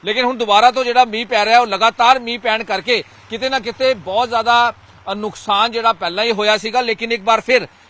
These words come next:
ਨੁਕਸਾਨ ਜਿਹੜਾ ਹੈ, ਉਹ ਹੁੰਦਾ ਨਜ਼ਰ ਆ ਰਿਹਾ। ਤਾਂ ਜਿੱਤੇ ਨਾ, ਅ, ਕਿਤੇ ਨਾ ਕਿਤੇ ਹੁਣ ਚਿੰਤਾ ਦਾ ਵਿਸ਼ਾ ਹੈ ਤੇ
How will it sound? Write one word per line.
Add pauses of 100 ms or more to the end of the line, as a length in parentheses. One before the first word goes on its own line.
(140)
ਨੁਕਸਾਨ
ਜਿਹੜਾ
ਹੈ,
ਉਹ
ਹੁੰਦਾ
ਨਜ਼ਰ
ਆ
ਰਿਹਾ।
ਤਾਂ
ਜਿੱਤੇ
ਨਾ, (300)
ਅ,
ਕਿਤੇ
ਨਾ
ਕਿਤੇ
ਹੁਣ
ਚਿੰਤਾ
ਦਾ
ਵਿਸ਼ਾ
ਹੈ
ਤੇ